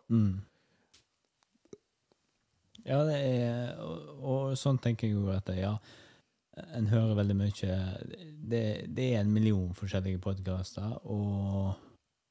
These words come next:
jeg, jeg vil at det skal bli enda flere. Jeg vil at det skal være,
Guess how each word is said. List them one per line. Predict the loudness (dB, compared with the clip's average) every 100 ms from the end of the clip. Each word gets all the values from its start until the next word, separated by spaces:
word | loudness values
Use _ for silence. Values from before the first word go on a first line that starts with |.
| _ _ _ _ -4
jeg, | -2 0
jeg | 0 2
vil | 2 2 2
at | 0 -2
det | -4 -4
skal | -2
bli | 0
enda | 0 -2
flere. | -2 -2 0 -2 -4 -8 _ _ _ _ _ _ _ -8
Jeg | 0 2
vil | 2
at | 0
det | -2
skal | -4 -2 0
være, | 0 0 0 -2 -2 -6